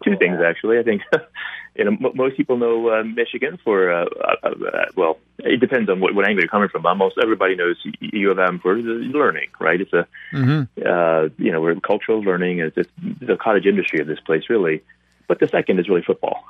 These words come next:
Speaker 1: <laughs> right? And the team, the team, the team.
Speaker 2: <laughs>
Speaker 1: And, uh, you know, for, for, for me, there, there's, that, that really does describe, you know, our culture in a nutshell. You know, we're, we're building a,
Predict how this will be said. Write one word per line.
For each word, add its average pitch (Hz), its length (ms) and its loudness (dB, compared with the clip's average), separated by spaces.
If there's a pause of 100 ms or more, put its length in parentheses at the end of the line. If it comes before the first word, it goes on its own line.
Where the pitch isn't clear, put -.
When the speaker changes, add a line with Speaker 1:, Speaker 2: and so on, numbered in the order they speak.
(100)
Speaker 1:
<laughs> - 160 -8
right? - 160 0
And 110 120 2
the 92 100 2
team, 156 260 2
the 135 80 4
team, 220 260 2
the - 140 0
team. - 120 0 (1000)
Speaker 2:
<laughs> 104 80 2
Speaker 1:
And, 104 140 0
uh, 95 480 2 (240)
you 170 100 0
know, 156 100 2
for, - 220 -4
for, 135 180 0 (160)
for 127 80 -2
me, 131 300 2
there, 110 160 0
there's, 123 240 0 (140)
that, - 220 -2
that 147 120 0
really 143 140 2
does 156 180 0
describe, 82 580 -2
you 90 120 -2
know, 87 340 -8
our 101 240 4
culture 85 420 0
in 95 80 2
a 107 40 0
nutshell. - 500 0
You 90 100 -4
know, 82 120 0
we're, 92 200 4
we're 113 120 2
building 110 340 2
a, 90 140 2